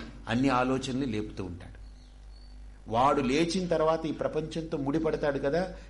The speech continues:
ఈ ప్రపంచంతో తట్టుకోలేనప్పుడు వాడికి భయం కలిగి, ఏదో ఒక నిస్సహాయత కలిగి, నిర్వీర్యత కలిగి, వాడికి ఏదో ఒక సంకోచం కలిగి, ఒక భయం కలిగి, ఏదో లోపల ఒక బెరుకు కలిగి,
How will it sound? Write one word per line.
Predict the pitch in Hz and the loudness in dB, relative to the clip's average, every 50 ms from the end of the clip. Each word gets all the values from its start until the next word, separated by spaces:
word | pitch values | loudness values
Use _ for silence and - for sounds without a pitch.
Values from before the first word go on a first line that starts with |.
| - - | -6 -2
ఈ | 120 120 | -2 -2
ప్రపంచంతో | 117 117 - 113 - 151 156 156 - 165 160 - - 143 | -2 -2 -4 -4 -4 -4 -6 -6 -6 -6 -6 -4 -4 -6
తట్టుకోలేనప్పుడు | 139 - - 127 120 - - - 180 160 151 143 135 131 - 131 117 110 113 127 117 117 - - - - | -4 -4 -6 -6 -2 -2 0 2 2 4 4 4 2 0 -2 2 4 4 4 4 2 0 -6 -8 -4 -2
వాడికి | 113 120 117 117 110 120 | 0 0 2 0 0 -2
భయం | 95 85 - - 123 147 156 170 - | -4 -4 -2 2 2 2 2 2 2
కలిగి, | 143 120 117 113 110 113 117 117 117 - - - - | 2 2 2 2 2 2 2 2 0 -6 -8 -8 -4
ఏదో | 107 110 135 143 156 170 | 2 2 4 4 4 4
ఒక | 156 143 - - | 4 2 2 2
నిస్సహాయత | 117 110 120 131 131 - 175 151 139 151 156 147 147 123 | 0 2 2 0 0 0 0 0 0 2 2 0 2 0
కలిగి, | 139 120 123 117 110 110 101 117 131 127 - - - - - | 0 0 0 0 0 0 0 0 0 0 -2 -6 -12 -8 0
నిర్వీర్యత | 123 143 147 165 175 202 208 202 190 180 165 165 | 2 4 6 6 6 6 6 6 4 4 4 4
కలిగి, | 143 - 135 117 113 110 110 123 131 - - - - - - | 2 2 4 2 4 4 4 2 2 2 -2 -6 -8 0 4
వాడికి | 131 147 151 143 117 160 | 4 4 4 4 4 4
ఏదో | 165 190 180 | 4 4 4
ఒక | 160 160 | 2 2
సంకోచం | - - 143 139 160 160 175 185 180 180 170 151 143 | -2 0 0 0 0 2 2 2 2 2 0 -2 0
కలిగి, | 147 135 143 | -2 0 2
ఒక | 147 139 117 120 | 2 2 2 0
భయం | 104 - - 123 147 185 - 185 - | -2 0 0 2 4 4 2 2 0
కలిగి, | 151 131 131 131 117 113 123 139 - - - - - 113 | 2 2 2 2 2 2 2 2 0 -4 -8 -8 -4 0
ఏదో | 120 156 160 190 180 165 | 2 4 4 4 4 4
లోపల | 139 135 143 139 - 156 143 | 4 2 2 2 2 0 0
ఒక | 131 - 107 | 0 -2 -4
బెరుకు | 98 120 131 143 135 - - | 0 2 2 2 2 -2 -2
కలిగి, | - 123 113 110 107 110 117 - 117 | 0 0 2 2 4 2 2 2 -2